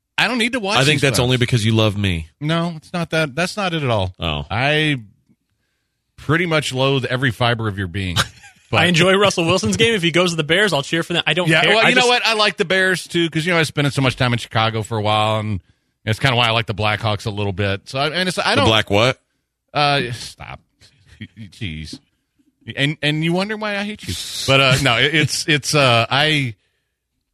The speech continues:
Speaker 1: I mean, there's very few teams that I'm, like, emotionally attached to. Like, U H football, basketball, for sure. Don't care about anything else over there. Sorry, baseball and track and all that. But, um,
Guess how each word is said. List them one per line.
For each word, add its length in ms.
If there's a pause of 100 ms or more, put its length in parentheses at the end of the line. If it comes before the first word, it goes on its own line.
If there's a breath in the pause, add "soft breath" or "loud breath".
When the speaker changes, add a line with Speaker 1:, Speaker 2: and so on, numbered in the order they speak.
(180)
Speaker 1:
I 60
mean, 100
there's 160
very 260
few 240
teams 560
that 140
I'm, 340
like, 160
emotionally 720
attached 400
to. 80
Like, 180
U 200
H 320
football, 340
basketball, 540
for 120
sure. 280 (680)
Don't 220
care 140
about 200
anything 300
else 200
over 140
there. 160
Sorry, 400 (380)
baseball 480
and 120
track 360
and 80
all 100
that. 240
But, 160 (640)
um, 600